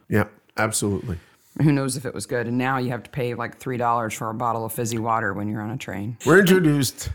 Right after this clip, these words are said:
Speaker 1: to
Speaker 2: To Pilar and
Speaker 1: Pilar
Speaker 2: Harry.
Speaker 1: and Harry.
Speaker 2: The wayward son. I
Speaker 1: Har-
Speaker 2: think he's the middle son, don't you?
Speaker 1: And I, I wish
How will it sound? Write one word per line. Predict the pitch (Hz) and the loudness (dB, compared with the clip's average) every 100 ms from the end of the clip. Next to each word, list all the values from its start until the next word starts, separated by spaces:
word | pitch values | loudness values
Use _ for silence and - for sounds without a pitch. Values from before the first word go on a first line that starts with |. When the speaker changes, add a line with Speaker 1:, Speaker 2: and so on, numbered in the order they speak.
| - | -6
Speaker 1:
to | - | 0
Speaker 2:
To | 202 | 4
Pilar | - 170 175 175 180 | 4 4 4 4 4
and | - 156 120 | 4 4 4
Speaker 1:
Pilar | 110 110 | 4 2
Speaker 2:
Harry. | 226 208 151 120 113 | 4 6 6 4 0
Speaker 1:
and | 117 107 | 0 2
Harry. | 104 101 - 135 | 2 -2 -4 2
Speaker 2:
The | 156 | 4
wayward | 165 175 175 165 147 143 | 6 6 4 2 2 2
son. | - 120 98 95 104 - | 2 0 0 -4 -6 0
I | 180 | 6
Speaker 1:
Har- | 156 | 8
Speaker 2:
think | 247 | 8
he's | 269 226 | 6 2
the | 214 | 4
middle | 185 175 160 139 | 4 4 2 2
son, | - 117 101 | 2 2 0
don't | 123 147 | -2 -2
you? | 147 147 165 175 | -2 0 0 2
Speaker 1:
And | 135 135 - _ _ | 2 2 -6 _ _
I, | 143 143 - | 0 0 0
I | 139 | 0
wish | 139 147 185 196 - | 4 8 8 8 2